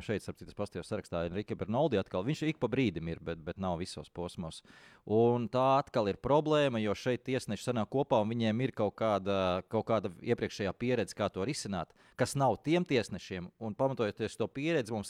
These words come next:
it kā par vieniem un tiem pašiem lēmumiem dažādi, ā, dažādi sodi vai dažādas reakcijas ir. Tas, tas nav normāli, tā kā, jā. Un es nesaprotu joprojām, kāpēc tā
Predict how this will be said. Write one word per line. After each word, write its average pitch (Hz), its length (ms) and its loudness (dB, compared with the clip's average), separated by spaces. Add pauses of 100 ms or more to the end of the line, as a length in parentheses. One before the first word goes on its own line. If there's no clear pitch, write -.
it - 80 -8
kā 113 80 4
par 107 160 -2
vieniem 107 400 0
un - 0 -
tiem 104 240 -4
pašiem 120 400 -2
lēmumiem 107 320 0
dažādi, 95 540 -2 (500)
ā, 90 160 -6
dažādi 95 400 -2
sodi 127 320 4
vai 98 80 0
dažādas 104 400 -2
reakcijas - 640 -6
ir. - 20 -20 (400)
Tas, 123 240 -10
tas 131 320 0
nav 131 160 4
normāli, 92 640 -2
tā 90 80 -8
kā, 87 240 -6
jā. 98 160 2 (480)
Un 101 160 -4
es 107 80 -2
nesaprotu 131 460 0
joprojām, 117 260 2
kāpēc 107 320 -2
tā 107 80 0